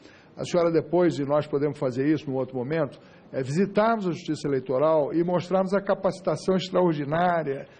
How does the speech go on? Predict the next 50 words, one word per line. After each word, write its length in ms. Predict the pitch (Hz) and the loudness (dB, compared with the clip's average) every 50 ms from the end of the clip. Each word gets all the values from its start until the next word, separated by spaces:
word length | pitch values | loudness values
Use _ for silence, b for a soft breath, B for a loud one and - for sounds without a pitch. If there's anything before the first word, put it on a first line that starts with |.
| B B - | B B -2
tanto 260 | - 196 220 214 - - | 2 2 2 2 0 0
computacional 1000 | - 196 180 - 170 - 170 156 - - 165 139 143 170 185 185 175 160 143 - | 0 0 0 0 -2 0 0 0 0 0 0 2 2 4 4 4 4 4 2 0
quanto 320 | - 160 156 147 - 156 | -2 -4 -4 -4 -4 -4
de 80 | 139 143 | -6 -6
programas 600 | - 156 139 127 123 139 170 190 190 190 180 185 | -4 -2 -2 -2 0 2 4 4 4 2 0 -2
que 100 | - 165 | -4 -4
eles 180 | 147 127 - | -4 -4 -4
têm 180 | - 151 135 127 | -4 -2 0 0
lá, 320 | 135 156 170 160 123 107 B B B B B B - | 0 2 2 0 -2 -4 B B B B B B -4
porque 220 | - 214 208 - 262 | -4 -2 0 0 0
o 60 | 240 | 0
que 120 | - - | 2 2
eu 100 | 262 247 | 4 4
imagino, 560 | 226 202 180 156 135 131 123 165 202 202 160 151 | 4 4 2 2 0 0 2 2 2 4 4 4
e 40 | |
aí 60 | 156 165 | 4 4
eu 80 | 160 | 4
queria 240 | - - 160 156 151 | 2 2 2 4 4
ouvir 200 | 143 - 151 147 | 4 2 2 0
agora 300 | 131 120 147 143 139 131 | 0 0 0 0 0 0
a 20 | |
doutora 420 | 127 127 143 135 - 147 139 131 123 | -2 -2 -4 -4 -2 -2 -4 -2 -4
Juliana, 380 | 120 127 131 156 170 160 147 | -4 -4 -2 0 0 0 -2
é 40 | 143 | -4
o 60 | 143 | -6
seguinte, 360 | - - - 139 117 113 123 B B B B B B B B | -8 -12 -12 -12 -10 -12 -14 B B B B B B B B
de 160 | - 185 233 | -4 -4 -2
que 180 | 214 285 262 - | 0 0 0 0
forma 420 | - - 233 247 277 285 262 233 | 0 2 4 4 4 4 2 0
essas 240 | 202 - 214 196 202 | -2 -2 -2 -4 0
coisas 340 | - 233 233 240 233 220 220 | 2 2 2 2 2 -2 -2
podem 340 | - 226 220 220 214 202 | 0 0 0 2 0 -2
ser 200 | 196 - 247 233 | -2 0 -2 -2
complementares 880 | 233 - 240 220 - 233 233 226 226 196 170 147 - 214 220 233 226 185 | 0 0 -2 0 2 2 2 4 2 2 0 2 2 2 2 2 0 -2
e 60 | 220 220 | -2 0
não 140 | 214 220 | 0 0
excludentes? 800 | 233 226 - - 220 180 143 180 208 214 202 202 - - - B B B B B B - | 0 0 0 0 0 0 2 2 4 4 2 2 -2 -8 -14 B B B B B B -6
Eu 140 | - 156 196 | 0 2 2
acho 220 | 226 247 254 - - | 2 2 0 -2 -2
que 80 | - | -2
o 60 | 233 | -2
esforço 680 | 175 - - - - 196 240 254 233 151 - - 170 165 | 0 -2 -4 -2 0 2 4 4 2 0 -2 -8 -10 -10
de 100 | 160 170 | -6 -4
nós 280 | 180 170 156 139 - | -4 -4 -4 -4 -2
termos 340 | - 185 190 190 180 151 143 | 0 2 2 2 0 0 -2
um 200 | 170 165 151 143 | -4 -2 -2 -2
registro 480 | 131 151 143 127 185 185 - - 147 147 | -2 -2 -2 -2 -4 -6 -4 -4 -2 -2
único 280 | 160 170 156 - 147 | -2 -2 -2 -2 -2
no 80 | 143 135 | -2 0
Brasil, 580 | 135 120 113 113 110 117 160 202 202 151 - | -2 -2 -4 -4 -2 0 2 2 2 2 0